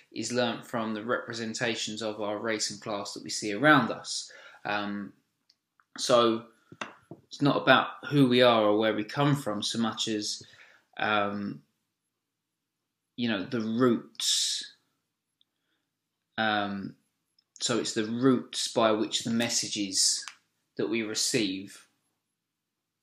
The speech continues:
appear to us about what it means to be from a racialised, racialised or class background. So the route, like the bus route, by the messages we appear, as opposed to being something that is always just inherited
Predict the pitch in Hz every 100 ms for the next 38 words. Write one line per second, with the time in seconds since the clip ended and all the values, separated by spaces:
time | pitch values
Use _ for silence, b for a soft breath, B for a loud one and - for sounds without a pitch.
0 | _ - - - 123 117 135 139 143 -
1 | - - - 117 98 110 78 90 107 107
2 | - - 117 107 95 - B B B 123
3 | 113 110 110 - 113 104 104 - - 113
4 | 110 - 98 101 98 - 98 - 107 76
5 | - 87 101 - B B B B - 120
6 | 110 101 - 113 117 143 143 131 107 110
7 | 135 135 - 113 151 147 - _ 123 110
8 | 110 110 113 107 104 104 104 101 110 104
9 | 117 B B B B 113 113 - 117 113
10 | - 117 104 117 107 - 113 - 107 107
11 | 107 110 - 123 120 104 101 - - 113
12 | - 123 110 - 98 -